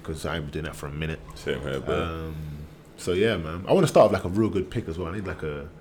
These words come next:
Speaker 2: One of them ones.
Speaker 1: Yeah,
Speaker 2: We want a
Speaker 1: man.
Speaker 2: fire pick for
Speaker 1: Like a
Speaker 2: twenty twenty.
Speaker 1: fire pick for twenty twenty. I got one decent pick for, like, n-, New Year's Eve, but New Year's Day, I need, like, the,
Speaker 2: Mm.
Speaker 1: the,
Speaker 2: Them
Speaker 1: I need
Speaker 2: ones.
Speaker 1: Sorors, you know about that?
Speaker 2: B one, what are you saying?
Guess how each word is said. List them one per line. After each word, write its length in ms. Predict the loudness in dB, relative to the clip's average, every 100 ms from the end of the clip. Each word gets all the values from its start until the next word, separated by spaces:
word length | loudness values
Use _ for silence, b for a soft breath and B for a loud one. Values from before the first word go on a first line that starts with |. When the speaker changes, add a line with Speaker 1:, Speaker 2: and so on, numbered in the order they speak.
| -18 -12
Speaker 2:
One 120 | -6 -2
of 60 |
them 200 | 0 2
ones. 200 | 2 0 2
Speaker 1:
Yeah, 320 | 2 4 4
Speaker 2:
We 60 | 4
want 140 | 4
a 40 |
Speaker 1:
man. 80 | 6
Speaker 2:
fire 180 | 8 6
pick 180 | 6 -4
for 100 | -2
Speaker 1:
Like 40 |
a 20 | 0
Speaker 2:
twenty 160 | 2
twenty. 180 | 6 6
Speaker 1:
fire 260 | 8 6 2
pick 240 | 0 -2
for 80 | -2
twenty 220 | -4 -2
twenty. 120 | 2
I 40 | 6
got 100 | 8
one 220 | 8 8
decent 340 | 6 4 2
pick 300 | 2 0 0 -12 B B B B B -20 -20 -2
for, 100 | 2
like, 280 | 2 0 -4 -6
n-, 140 | -6 -8 -16 -20 -18 -18 -16 -10 0
New 120 | 2
Year's 260 | 4 4 4
Eve, 280 | 4 2 -4
but 160 | -6 -2
New 120 | 2
Year's 400 | 4 4 2 0 -4 6
Day, 440 | 8 10 8 2 -4 B B B
I 60 |
need, 160 | -2 0
like, 200 | -2 -4
the, 360 | -4 -4 -4 -2
Speaker 2:
Mm. 800 | -2 0 -2 -4 -6 -8 -8 -10
Speaker 1:
the, 1300 | -8 -4 8 12 12 12 12 12 12 6 -6 0
Speaker 2:
Them 100 | 2
Speaker 1:
I 40 | 2
need 60 | 0 -2
Speaker 2:
ones. 180 | -8 -14 -20 -20 -20 -8
Speaker 1:
Sorors, 800 | -2 -2 0 4 6 6 0 -2
you 60 | 0
know 60 | 4
about 100 | 6
that? 80 |
Speaker 2:
B 40 | 8
one, 120 | 6 6
what 60 |
are 20 | 2
you 80 |
saying? 380 | 4 8 8 6